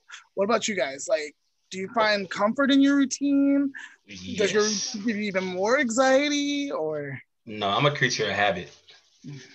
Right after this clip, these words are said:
Speaker 2: Like, I got, like, for me personally, man, getting up at five thirty in the morning,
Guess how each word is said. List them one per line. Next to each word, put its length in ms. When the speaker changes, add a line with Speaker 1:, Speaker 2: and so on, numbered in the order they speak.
Speaker 2:
Like, 280
I 100
got, 240
like, 320
for 180
me 220
personally, 600
man, 260
getting 280
up 220
at 120
five 420
thirty 320
in 80
the 60
morning, 440